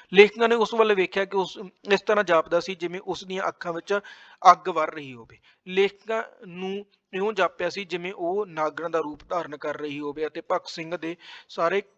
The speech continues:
ਕਤਲਾਂ ਨੂੰ ਡੱਸ ਰਹੀ ਹੋਵੇ। ਲੇਖਕਾਂ ਨੇ ਉਸ ਦਾ ਦਰਦ ਵੰਡਾਉਂਦੇ ਆਖਿਆ ਕਿ ਉਸ ਨੂੰ ਦੁੱਖ ਨਹੀਂ ਹੋਣਾ ਚਾਹੀਦਾ। ਸਰਦਾਰ ਭਗਤ ਸਿੰਘ ਕੇਵਲ ਉਸ ਦਾ ਨਹੀਂ ਸਗੋਂ ਸਭ ਦਾ ਸੀ।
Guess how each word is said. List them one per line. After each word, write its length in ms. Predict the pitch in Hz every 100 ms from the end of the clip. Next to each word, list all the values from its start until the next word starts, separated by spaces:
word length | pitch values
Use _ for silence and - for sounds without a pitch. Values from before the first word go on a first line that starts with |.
| _ _
ਕਤਲਾਂ 1080 | - 170 _ _ _ _ _ _ 196 190 202 196 - -
ਨੂੰ 200 | 175 175
ਡੱਸ 300 | 160 151 175
ਰਹੀ 220 | 156 143
ਹੋਵੇ। 260 | 131 127 117 _ _
ਲੇਖਕਾਂ 600 | 180 190 196 - - 233
ਨੇ 120 | 220
ਉਸ 220 | 220 202 208
ਦਾ 320 | 196 190 196 - - _
ਦਰਦ 360 | 156 165 160 190
ਵੰਡਾਉਂਦੇ 480 | 180 165 165 165
ਆਖਿਆ 380 | 170 147 - 175
ਕਿ 220 | 170 185 185 190
ਉਸ 180 | 170
ਨੂੰ 240 | 190 185 180
ਦੁੱਖ 520 | 151 160 - 190 208 _ _
ਨਹੀਂ 140 | 170 190
ਹੋਣਾ 260 | 165 156
ਚਾਹੀਦਾ। 420 | 139 131 120 113 _ -
ਸਰਦਾਰ 380 | 190 180 196 202
ਭਗਤ 180 | 233 -
ਸਿੰਘ 200 | 220 220
ਕੇਵਲ 280 | 214 202 208
ਉਸ 180 | 175
ਦਾ 260 | 180 190 190 - - _
ਨਹੀਂ 280 | 160 160 190
ਸਗੋਂ 380 | 185 175 180 190 - -
ਸਭ 260 | - 147
ਦਾ 140 | 170 160
ਸੀ। 200 | -